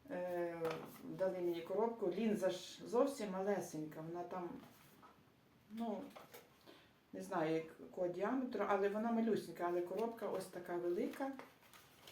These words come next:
Вони мені її дали на, на пам'ять цю коробку.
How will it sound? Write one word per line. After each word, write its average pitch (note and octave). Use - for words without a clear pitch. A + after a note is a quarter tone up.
Вони E3
мені F3+
її F3
дали F3+
на, F3
на F#3
пам'ять D4
цю B3+
коробку. B3